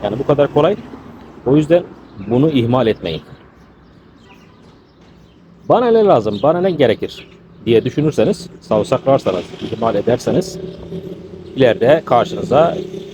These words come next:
üst üste binmiş prim borçları çıkabilir. O yüzden bu işi savsaklamayın, ciddiye alın. Memur emeklisi, işçi emeklisi,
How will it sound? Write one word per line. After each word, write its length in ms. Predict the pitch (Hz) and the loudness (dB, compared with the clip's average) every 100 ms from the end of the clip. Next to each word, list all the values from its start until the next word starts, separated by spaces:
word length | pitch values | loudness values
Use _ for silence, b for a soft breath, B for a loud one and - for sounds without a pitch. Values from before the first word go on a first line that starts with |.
| - - - - | -16 -16 -8 -6
üst 240 | 151 - | -4 -6
üste 280 | 127 127 113 | -2 0 2
binmiş 300 | 127 147 - - - - | 0 0 -4 -8 -8 -4
prim 240 | - 139 | -2 0
borçları 380 | 127 107 120 196 | 0 2 0 0
çıkabilir. 400 | 156 117 87 - - - - - - - | 0 -2 -2 -8 -12 -14 -16 -16 -14 -2
O 120 | 147 | 2
yüzden 280 | 156 143 170 - - - - - - - | 4 4 2 -2 -14 -16 -16 -16 -16 0
bu 140 | 156 | 2
işi 280 | 135 - 196 - | 2 2 0 2
savsaklamayın, 720 | 139 120 135 123 123 110 104 - - - | 0 0 0 0 0 0 -2 -6 -18 -18
ciddiye 240 | - 104 | -2 0
alın. 180 | 80 87 - - - - - - - - _ | 2 -2 -10 -16 -16 -12 -8 -8 -10 -18 _
Memur 320 | 95 90 87 | 0 2 2
emeklisi, 640 | 80 73 - - 85 127 - - - - _ _ - _ _ - - | 2 0 -6 -6 -2 -2 -2 -16 -20 -20 _ _ -20 _ _ -20 -6
işçi 360 | 85 - 95 | -4 -2 -2
emeklisi, 720 | 87 85 76 69 67 - 113 | 0 0 -2 -4 -4 0 0